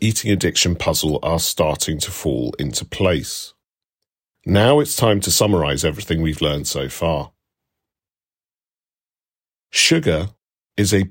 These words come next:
perfectly naturally occurring substance and not the poison we are being told it is. Find any plant on this planet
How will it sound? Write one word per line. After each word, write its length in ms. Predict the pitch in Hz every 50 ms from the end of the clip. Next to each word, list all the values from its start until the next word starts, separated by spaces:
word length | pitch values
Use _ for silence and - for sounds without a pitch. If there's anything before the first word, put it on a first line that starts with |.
| _
perfectly 680 | - - - 123 123 127 127 - 127 - - - 127 120
naturally 640 | 117 104 92 87 87 - - - - 87 87 87 85
occurring 540 | 85 85 - 87 78 78 78 76 76 76 71
substance 600 | - 78 76 71 - - - 67 65 - - - - - - - - -
and 320 | - 95 98 101 101 101 107
not 220 | 123 123 - -
the 80 | - 113
poison 560 | 110 - - 101 87 82 78 73 - 80 80
we 140 | 78 78 78
are 40 | 78
being 300 | - 80 78 76 78 78
told 340 | - - 95 101 98 87
it 160 | - - - -
is. 360 | - - - - - - _ _ _ _ _ _ _ _ _ _ _ _ _ _ _ -
Find 320 | - - 95 98 98 95
any 200 | 104 110 135 151
plant 580 | 147 - - 104 87 82 82 98 113 - - -
on 160 | - 92 98
this 140 | 104 120 -
planet 560 | - - 104 92 85 78 80 85 - - -